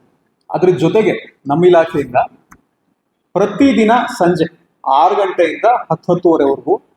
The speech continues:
ಏರಿಯಾ ಡಾಮಿನೇಷನ್ ಎಕ್ಸರ್ಸೈಸಸ್ ಅಂತ ಮಾಡ್ತಾ ಇದ್ವಿ.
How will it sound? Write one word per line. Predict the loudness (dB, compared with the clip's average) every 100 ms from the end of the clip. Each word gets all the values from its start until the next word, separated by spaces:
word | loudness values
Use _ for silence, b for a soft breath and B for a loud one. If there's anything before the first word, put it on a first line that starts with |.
| _ _ _ _ _ -2
ಏರಿಯಾ | 0 2 2
ಡಾಮಿನೇಷನ್ | 2 2 0 -2 -4 -12
ಎಕ್ಸರ್ಸೈಸಸ್ | -10 -6 -4 -2 -6 -8 _
ಅಂತ | -4 -2
ಮಾಡ್ತಾ | 0 -2 -8
ಇದ್ವಿ. | -12 -18